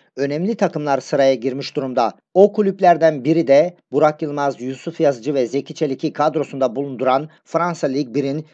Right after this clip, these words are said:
son şampiyonu Lille. Fransa Ligi'nde yeni sezonda beklentilerin uzağında kalan kulüp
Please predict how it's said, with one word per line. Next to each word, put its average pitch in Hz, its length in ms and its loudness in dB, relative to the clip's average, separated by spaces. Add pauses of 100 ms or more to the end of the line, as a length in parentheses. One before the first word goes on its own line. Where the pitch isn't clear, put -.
(100)
son 190 260 -6
şampiyonu 139 600 -6
Lille. 123 280 0 (220)
Fransa 175 400 0
Ligi'nde 151 340 0
yeni 127 280 -2
sezonda 139 480 2
beklentilerin 151 680 0
uzağında 139 400 2
kalan 139 320 2
kulüp 147 360 -2